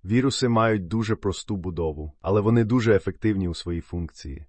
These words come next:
викликати інфекцію та розмножуватися у клітинах своїх господарів.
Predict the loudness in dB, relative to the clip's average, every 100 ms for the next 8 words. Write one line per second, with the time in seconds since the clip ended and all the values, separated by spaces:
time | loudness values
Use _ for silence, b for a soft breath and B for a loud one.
0 | _ _ _ _ -6 -2 0 0 0 0
1 | -2 0 -2 -2 -6 -4 -4 -4 -4 -4
2 | -4 -6 -8 -8 -8 -8 -12 -6 -4 -4
3 | -6 -8 -10 -8 -10 -10 -10 -10 -12 -14